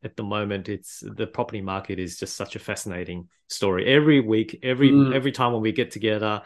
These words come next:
Speaker 1: when the new data comes in, when, um, when you try to piece all these puzzles together, try to make sense of it,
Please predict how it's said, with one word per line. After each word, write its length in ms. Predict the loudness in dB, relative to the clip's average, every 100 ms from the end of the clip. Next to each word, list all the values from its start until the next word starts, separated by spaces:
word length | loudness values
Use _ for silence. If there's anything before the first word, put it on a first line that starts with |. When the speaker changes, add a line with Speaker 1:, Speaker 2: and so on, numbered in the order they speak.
| -14 -20 _
Speaker 1:
when 140 | 0
the 80 | 2
new 220 | 2 2
data 260 | 4 4 2
comes 340 | -2 -4 -4 -4
in, 260 | -4 -4
when, 360 | -4 -4 -6 -8
um, 340 | -8 -8 -8
when 120 | -6 -6
you 80 |
try 200 | -2 -2
to 80 | -2
piece 400 | -2 -2 -2 -4
all 160 | -4 -2
these 160 | -4
puzzles 400 | -4 -4 -4 -6
together, 340 | -10 -6 -4 -6
try 160 | -6
to 80 | -6
make 220 | -6 -6
sense 260 | -4 -4 -2
of 140 | -2
it, 160 | -2